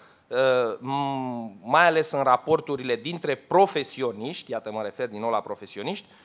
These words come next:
unde propunerea, orice propunere poate valora o ofertă, chiar dacă nu cuprinde toate elementele esențiale ale contractului,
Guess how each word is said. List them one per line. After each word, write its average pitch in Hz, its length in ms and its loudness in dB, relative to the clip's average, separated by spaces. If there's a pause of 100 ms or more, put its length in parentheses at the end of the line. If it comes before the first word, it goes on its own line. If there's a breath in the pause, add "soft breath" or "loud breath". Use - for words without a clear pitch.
(260 soft breath)
unde 185 260 2
propunerea, 160 720 2
orice 185 300 -2
propunere 147 500 -2
poate 170 300 0
valora 131 360 4
o 139 100 6
ofertă, 170 640 -2 (140)
chiar 208 240 2
dacă 175 300 0
nu 214 240 -2
cuprinde 160 460 -4
toate 143 300 0
elementele 123 580 -4
esențiale 110 500 -2
ale 113 160 -2
contractului, 170 720 -2